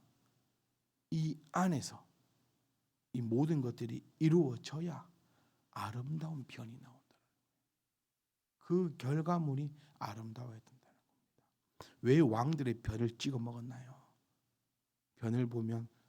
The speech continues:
다 알 수 있다가거든요. 다 알 수 있거든요. 네가 어제 뭔 일을 했는지 변을 보면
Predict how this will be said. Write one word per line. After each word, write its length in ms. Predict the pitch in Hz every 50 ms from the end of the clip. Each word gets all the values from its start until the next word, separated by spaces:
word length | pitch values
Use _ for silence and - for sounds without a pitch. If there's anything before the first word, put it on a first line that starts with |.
| _ -
다 100 | - - - - - - - -
알 100 | - 107
수 200 | 101 - - -
있다가거든요. 760 | 110 - - - 113 - - - - - - - _ _ _ _ _ _ _ _ _ _ _ _ _ _ _ _ _ _ -
다 80 | - 110 - - - - -
알 140 | - 139
수 180 | 127 - - -
있거든요. 380 | 131 - - - 131 - _ - _ _ _ _ _ _ _ _ _ _ _ _ _ _ -
네가 180 | - 113 - 147 -
어제 220 | - 170 143 139
뭔 300 | 127 123 127 127 131 156
일을 140 | 170 165 156
했는지 480 | 156 180 175 151 135 120 107 - 120 113 - - - - - _ -
변을 380 | - 113 104 123 123 131 185 175
보면 360 | 180 - 143 131 143 139